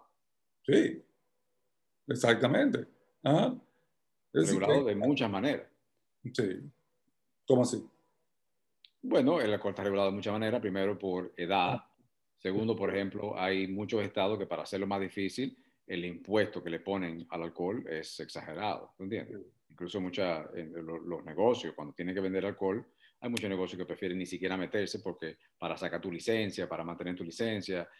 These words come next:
Speaker 2: eh, y los impuestos que tienes que pagar simplemente porque vendes alcohol son tan
Speaker 1: Claro.
Speaker 2: exagerados que hay muchos negocios que ni siquiera, ¿entiendes?
Speaker 1: Sí,
Speaker 2: Entonces,
Speaker 1: sí,
Speaker 2: hay,
Speaker 1: hay
Speaker 2: hay alcoholes peores que otros, te puedes tomar tu cerveza, pero no puedes beber whisky, entonces na-,
Speaker 1: Sí.
Speaker 2: hay sitios que solamente te venden cerveza y vino, o sea, hay veinte mil regulaciones,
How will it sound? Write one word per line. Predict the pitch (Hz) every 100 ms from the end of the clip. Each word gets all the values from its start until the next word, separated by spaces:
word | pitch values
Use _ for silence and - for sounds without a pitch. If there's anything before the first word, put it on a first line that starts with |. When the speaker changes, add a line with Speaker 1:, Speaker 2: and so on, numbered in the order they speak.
| _ -
Speaker 2:
eh, | 90 90
y |
los | 90 92
impuestos | 85 113 123
que | 123
tienes | 117 113
que | 110
pagar | 101 92 92 90
simplemente | 127 135 123 120 104
porque | 87 90
vendes | 98 98
alcohol | 90 - 78 110 _ _ -
son | 123 117
tan | 120 131
Speaker 1:
Claro. |
Speaker 2:
exagerados | 131 110 101 85 73 95
que | 170
hay | 143
muchos | 117 104
negocios | 98 95 95
que |
ni | 92
siquiera, | 87 90 87 87 - _ -
¿entiendes? | 92 90 69 71 _ _ _
Speaker 1:
Sí, | -
Speaker 2:
Entonces, | 180 - - 120
Speaker 1:
sí, | 117
Speaker 2:
hay, | 127
Speaker 1:
hay | 104
Speaker 2:
hay | 143
alcoholes | 104 107 95 -
peores | 95 87
que | 98
otros, | 147 147 - 104
te | -
puedes | 110 104
tomar | 107
tu | 101
cerveza, | 95 98 120 117
pero | 98 95
no |
puedes | 101 98 95 95
beber | 95 92 110
whisky, | 151 139 107 104 95
entonces | 87 90 - 95
na-, | 95 98
Speaker 1:
Sí. | 101
Speaker 2:
hay | 101 95
sitios | 113 110
que | 92
solamente | 98 101 98
te | 95
venden | 95 98 92
cerveza | 90 92 104
y | 107
vino, | 139 131 107
o |
sea, | - 117 - _ -
hay | 117 98
veinte | 101 113 107 101 107
mil | 135
regulaciones, | 123 107 95 - 104 101